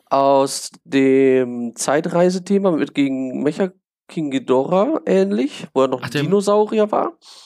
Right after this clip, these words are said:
Speaker 2: Den, den Godzillasaurus, ne?
Speaker 1: Ja, den
Speaker 2: Ja.
Speaker 1: Godzillasaurus sieht er noch ähnlich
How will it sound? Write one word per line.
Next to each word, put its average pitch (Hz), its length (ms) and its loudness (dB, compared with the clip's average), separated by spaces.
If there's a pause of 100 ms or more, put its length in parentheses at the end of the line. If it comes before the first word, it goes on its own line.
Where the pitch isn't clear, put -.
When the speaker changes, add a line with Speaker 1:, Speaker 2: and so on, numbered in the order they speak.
(120)
Speaker 2:
Den, 139 180 -8
den 131 120 -6
Godzillasaurus, 131 840 -2
ne? 147 280 -10 (140)
Speaker 1:
Ja, 160 380 4
den 147 140 -2
Speaker 2:
Ja. 151 60 -2
Speaker 1:
Godzillasaurus 147 680 0
sieht 220 160 -6
er 208 80 4
noch 208 240 0
ähnlich 220 560 0